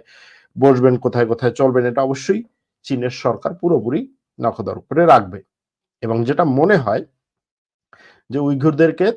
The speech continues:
তুর্কি একটা মেসেজ দেবে যে, "দেখো ভাই, তোমরা এতদিন পর্যন্ত যে হচ্ছে একটা স্বাধীনতা, স্বাধীনতা সংগ্রাম বা আন্দোলন চালানোর চেষ্টা করছো,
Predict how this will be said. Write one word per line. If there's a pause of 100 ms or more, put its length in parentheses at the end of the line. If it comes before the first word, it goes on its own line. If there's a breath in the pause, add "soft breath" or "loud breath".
(140)
তুর্কি (320)
একটা
মেসেজ
দেবে
যে,
"দেখো
ভাই,
তোমরা
এতদিন
পর্যন্ত
যে
হচ্ছে
একটা
স্বাধীনতা,
স্বাধীনতা (100)
সংগ্রাম
বা
আন্দোলন
চালানোর
চেষ্টা
করছো,